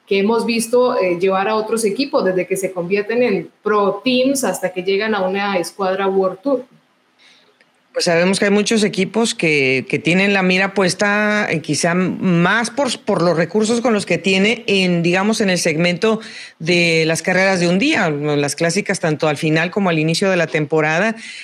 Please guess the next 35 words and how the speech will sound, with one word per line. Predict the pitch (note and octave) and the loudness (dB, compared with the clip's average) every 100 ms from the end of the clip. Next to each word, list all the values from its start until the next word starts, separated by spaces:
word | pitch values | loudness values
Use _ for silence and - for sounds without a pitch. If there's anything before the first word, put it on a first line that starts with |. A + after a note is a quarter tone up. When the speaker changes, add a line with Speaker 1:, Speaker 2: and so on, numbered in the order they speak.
| - | -2
Speaker 2:
Y | A#3 C4 | 2 4
me | B3+ | 2
parece | G#3+ G3+ G3 | 0 0 2
bien | G3 G3+ | 2 2
que | F#3+ | 2
hayan | F#3+ F#3+ G#3 G#3 | 0 2 0 0
separado | - F#3 - F3+ F#3 F#3 G3 A3 A3 | 0 0 0 0 2 2 2 0 0
a | G3 | -2
esos | F3+ G3+ | 0 -2
cinco | - F#3+ G#3+ | -2 -2 0
monumentos | G#3 F#3+ F#3 F#3 C4 - | 2 2 2 0 -2 -2
porque, | F3+ D#3+ | -2 0
bueno, | D3 F#3 A3+ | 0 0 0
pues | C#3+ C#3+ - | -2 -2 0
debería | D#3 D#3+ F3 | 2 2 2
de | G3+ | 0
pesar | G3+ F3 F#3 F3 | 0 0 0 0
más. | A#3 | 0
Son | A#3+ F#3 D#3+ - - - _ | 0 0 -2 -10 -20 -20 _
precisamente | D#3 D3+ F3 F#3+ F3+ F#3 F#3 | -2 0 0 0 0 -2 -2
carreras | E3+ D#3 E3+ F3+ | 0 0 0 0
históricas, | E3+ - F#3+ G#3 A3 F3 | -2 0 0 0 0 -4
simbólicas, | - D#3 D#3 F3 E3+ G#3 G#3+ - - - | -2 -2 2 0 0 0 -2 -4 -18 -4
y | F3+ | 0
les | F3 | 2
han | F#3 G3+ | 2 0
otorgado | G3 G#3 G3 G3+ | 0 0 2 0
ochocientos | G#3+ F#3+ G3+ G3 G#3+ - | 0 0 0 0 -2 -2
puntos | G#3+ G#3 G#3+ | -2 0 2
de | G#3 | 2
los | F#3 - | 2 -2
quinientos | - F#3 G3 G3+ G3 G#3 | -2 2 2 2 0 -2
que | - | -2
antes | F3+ F3 G3 | -2 -2 -2
ofrecía. | F3+ F#3+ G3 C#4+ C4 | -2 -2 0 0 0